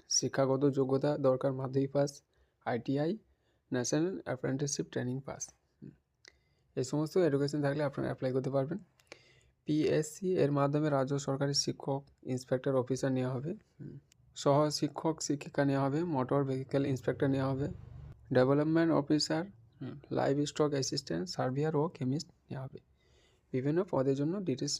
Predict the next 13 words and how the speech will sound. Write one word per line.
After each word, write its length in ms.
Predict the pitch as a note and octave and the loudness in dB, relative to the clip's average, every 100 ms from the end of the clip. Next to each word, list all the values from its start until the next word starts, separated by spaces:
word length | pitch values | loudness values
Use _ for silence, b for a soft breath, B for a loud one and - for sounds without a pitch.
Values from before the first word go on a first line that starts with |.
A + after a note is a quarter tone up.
| - - | -8 -8
বিস্তারিত 320 | B2+ - C#3 C#3+ | -6 -4 -4 -2
এখানে 160 | C#3 D#3+ C#3+ | 0 0 0
বলে 120 | A#2 - | -2 -2
দেওয়া 120 | C3 | -4
হয়েছে। 200 | - - _ _ _ b b b C3 | -8 -12 _ _ _ b b b 6
এইচডিএফসি 880 | C3+ D3 D#3 E3 F3 - D3 - D3 | 6 4 4 6 6 4 2 0 2
ব্যাংকে 280 | C#3 C3+ D#3 D#3 | 2 2 0 0
পাঁচশো 280 | C3 B2+ C#3+ C#3 | -2 0 0 0
জন 120 | D#3+ G#3+ _ _ _ _ | 0 -4 _ _ _ _
প্রবেশনারি 420 | - C#3+ C#3+ D3+ D#3+ C3 | -4 -2 0 2 4 4
অফিসার 320 | C#3 C#3+ D3 D3 | 2 0 0 0
নেওয়া 140 | C#3 | 0
হবে। 140 | C#3 | -2